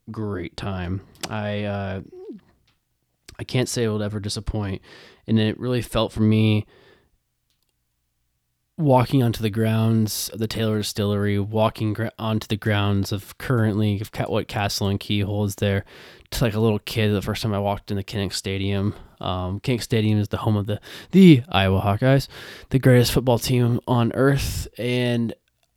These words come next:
I grew up in Iowa. I grew up a Hawkeye fan. I grew up wanting to play for the Hawkeyes, and I can still remember my very first time as a five-year-old walking into Kinnick Stadium.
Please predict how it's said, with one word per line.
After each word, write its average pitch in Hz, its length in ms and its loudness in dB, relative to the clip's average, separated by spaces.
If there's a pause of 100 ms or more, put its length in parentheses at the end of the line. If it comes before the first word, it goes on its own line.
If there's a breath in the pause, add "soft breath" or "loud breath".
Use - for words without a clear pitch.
(240)
I 113 120 0
grew 127 280 4
up 123 120 6
in 113 120 8
Iowa. 107 640 4
I 104 100 -4
grew 123 240 2
up 117 80 4
a 117 80 6
Hawkeye 110 340 2
fan. 107 280 -2
I 101 80 0
grew 113 400 2
up 107 160 2 (1300 loud breath)
wanting 123 440 4
to 107 80 0
play 113 320 4
for 104 120 -4
the 107 80 0
Hawkeyes, 107 440 0
and 110 100 0
I 107 40 2
can 110 140 -2
still 123 160 0
remember 113 200 2
my 101 100 0
very 110 280 0
first 107 320 -2
time 107 200 0
as 104 120 0
a - 20 0
five-year-old 104 1040 -2
walking 107 380 0
into 101 180 0
Kinnick 107 260 -4
Stadium. 101 600 0